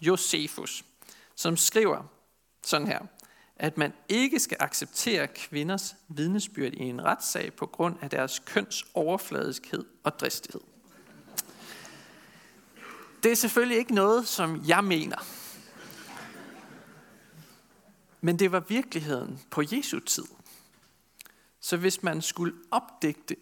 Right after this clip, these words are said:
en falsk historie om Jesu opstandelse, så ville man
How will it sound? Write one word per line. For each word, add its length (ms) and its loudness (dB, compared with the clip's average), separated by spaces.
en 160 -2
falsk 500 0
historie 800 -2
om 200 -4
Jesu 340 -4
opstandelse, 680 -4
så 160 -6
ville 260 0
man 200 -4